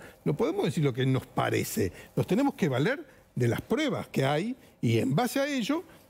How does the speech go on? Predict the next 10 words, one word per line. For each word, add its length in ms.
presentar 600
nuestro 360
reproche 540
penal. 420
Las 140
defensas 440
no, 380
los 200
imputados 520
no. 300